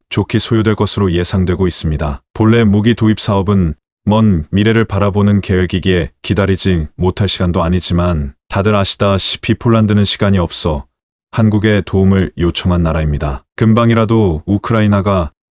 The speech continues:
러시아의 침략에 무릎을 꿇고 폴란드가 다음 차례가 될 것 같았던 순간 폴란드가 원하는 시간 내로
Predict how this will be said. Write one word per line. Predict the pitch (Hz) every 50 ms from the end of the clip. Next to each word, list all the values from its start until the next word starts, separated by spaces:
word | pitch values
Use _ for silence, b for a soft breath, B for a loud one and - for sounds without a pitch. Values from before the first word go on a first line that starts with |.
| _
러시아의 | - 98 104 110 - - 123 117 113 113 110
침략에 | - - - 123 117 117 113 104 113
무릎을 | 107 92 92 95 101 - - 101 92
꿇고 | - - 101 95 - - 92 80 76 - _ _ _ _
폴란드가 | - - 120 117 113 110 107 101 101 95 85 67 - - _
다음 | - - 92 98 101
차례가 | 95 - - 104 104 95 101
될 | 95 98 90
것 | - 98
같았던 | - 101 - - 87 - - 90 87
순간 | - - 82 78 87 85 78 69 - - _ _
폴란드가 | - - 113 113 117 110 110 110 110 110 104
원하는 | 90 90 98 104 104 107 104
시간 | - - - 104 101
내로 | 95 95 95 101 101 95 82 73